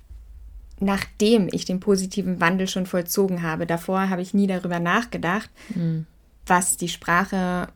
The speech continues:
Speaker 1: mit mir und meinem Körper zu tun hat.
Speaker 2: Mhm.
Speaker 1: Und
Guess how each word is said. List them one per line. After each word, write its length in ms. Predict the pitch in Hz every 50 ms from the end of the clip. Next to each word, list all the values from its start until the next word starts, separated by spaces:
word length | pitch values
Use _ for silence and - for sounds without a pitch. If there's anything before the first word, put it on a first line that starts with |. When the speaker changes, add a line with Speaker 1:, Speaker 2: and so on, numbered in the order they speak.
| _ - - - -
Speaker 1:
mit 220 | - 190 190 180 -
mir 320 | 196 214 220 220 214 208
und 140 | - 180 -
meinem 180 | - 170 170 170
Körper 360 | - 196 196 196 196 185 185
zu 140 | - 190 170
tun 300 | - - 214 208 185 170
hat. 160 | 170 170 165
Speaker 2:
Mhm. 180 | 165 160 160 - - _ _ _ -
Speaker 1:
Und 520 | - 190 185 185 185 180 180 180 180